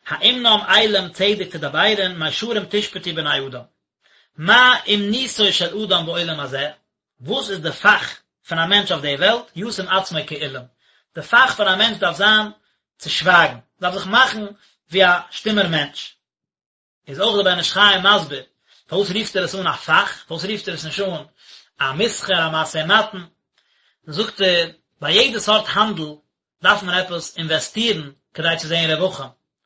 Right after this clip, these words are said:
מאשע איינקיימ ביי א פאך, אז א מענטש האט א פאך אין דער האנט,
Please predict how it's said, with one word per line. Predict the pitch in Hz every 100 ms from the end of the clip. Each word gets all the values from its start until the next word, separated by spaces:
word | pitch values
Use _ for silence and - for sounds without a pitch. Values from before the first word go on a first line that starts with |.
| _ _ _ _ _ _ _ _ _ _ _ _ _ -
מאשע | 151 226 254 220
איינקיימ | 233 240 208 180
ביי | 170
א | 156
פאך, | 208 226 185 - - - _ -
אז | 156
א | 185
מענטש | 214 190
האט | 196 185
א |
פאך | - 202 202
אין | 185
דער | 170
האנט, | 202 202 -